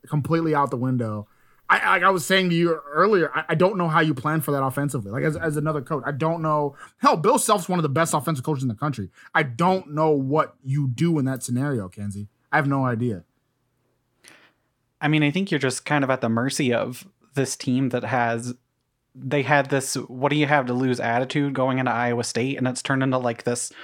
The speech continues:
Speaker 2: full-blown confidence adrenaline rush. And when you have that kind of adrenaline rush, you're doing everything right. You're doing everything at full speed. Everything's just, like, moving so much faster and so much clearer for you.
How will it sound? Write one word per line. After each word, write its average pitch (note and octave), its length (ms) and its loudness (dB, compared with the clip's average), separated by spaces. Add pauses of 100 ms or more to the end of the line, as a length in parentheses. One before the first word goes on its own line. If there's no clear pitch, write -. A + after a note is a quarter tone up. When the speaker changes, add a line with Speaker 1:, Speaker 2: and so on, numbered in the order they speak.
(320)
Speaker 2:
full-blown D#3 920 4
confidence C#3 540 2
adrenaline C3 560 0
rush. F3+ 400 2 (360)
And C#3+ 120 2
when F3 100 4
you F3+ 100 6
have D#3+ 200 6
that D#3 160 4
kind D3+ 160 2
of C#3 80 0
adrenaline C#3+ 500 2
rush, F3+ 320 2
you're D3 160 4
doing F3+ 340 6
everything D3+ 460 4
right. B2 400 2
You're E3 220 4
doing F3 300 4
everything D3+ 360 2
at C3+ 140 0
full D3 160 0
speed. D3 340 0
Everything's D#3 460 0
just, - 180 -4
like, B2+ 240 -2 (300)
moving D#3 360 4
so D3 200 2
much C#3 220 0
faster C#3 580 2
and B2+ 200 -2
so C#3 140 0
much C3 240 0
clearer B2+ 340 -2
for D3+ 140 -6
you. F#3+ 280 0